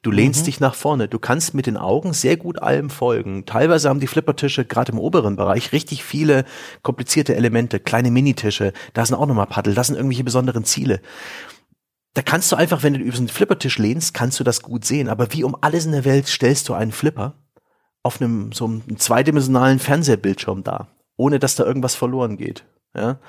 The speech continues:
Speaker 1: Und da, da hat Zen Pinball beispielsweise irgendwie acht verschiedene Kameramodi, die alle einen Kompromiss darstellen.
Speaker 2: <laughs>
Speaker 1: Ja? Alle einen Kompromiss.
Speaker 2: Ist ja wie bei einem Rennspiel, dass du da, äh, durchschaltest.
Speaker 1: Ja, was willst du machen? Du kannst, du, du kannst es machen wie, ähm,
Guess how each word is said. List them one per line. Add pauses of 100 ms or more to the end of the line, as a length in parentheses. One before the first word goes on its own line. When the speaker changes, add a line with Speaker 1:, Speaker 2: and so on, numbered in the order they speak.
(240)
Speaker 1:
Und
da,
da
hat
Zen
Pinball
beispielsweise
irgendwie
acht
verschiedene
Kameramodi, (100)
die
alle
einen
Kompromiss
darstellen.
Speaker 2:
<laughs>
Speaker 1:
Ja? (960)
Alle
einen
Kompromiss. (160)
Speaker 2:
Ist
ja
wie
bei
einem
Rennspiel,
dass
du
da,
äh, (120)
durchschaltest.
Speaker 1:
Ja,
was
willst
du
machen?
Du
kannst, (400)
du,
du
kannst
es
machen
wie,
ähm,